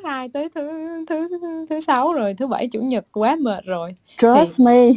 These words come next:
Speaker 2: là
Speaker 1: Ừ.
Speaker 2: nếu như em muốn thì em sẽ luôn luôn có cách, và nếu như em không muốn thì em luôn luôn có lý do.
Speaker 1: Ok, yeah.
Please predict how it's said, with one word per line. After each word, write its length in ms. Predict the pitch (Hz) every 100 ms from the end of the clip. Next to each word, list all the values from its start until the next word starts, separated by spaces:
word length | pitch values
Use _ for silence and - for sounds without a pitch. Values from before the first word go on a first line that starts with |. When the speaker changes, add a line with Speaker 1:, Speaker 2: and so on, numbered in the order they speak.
| 214
Speaker 2:
là 220 | - 202 196
Speaker 1:
Ừ. 40 |
Speaker 2:
nếu 160 | 208 285
như 120 | 294
em 300 | 220 233 226
muốn 400 | 226 226 285 320
thì 80 | 277
em 220 | 185 214
sẽ 200 | 202 175
luôn 220 | 240 220
luôn 140 | 220 214
có 160 | 247
cách, 200 | 254 262 269
và 100 | 185
nếu 180 | 180 240
như 120 | 254
em 80 | 214
không 260 | 220 208
muốn 200 | 202 226
thì 100 | 247
em 140 | 190 190
luôn 120 | 196
luôn 140 | 190
có 100 | 185
lý 160 | 226 226
do. 300 | 226 190 185 _ _ _ _
Speaker 1:
Ok, 280 | 165 160 _ 175 160 _ _ _ _
yeah. 260 | 180 175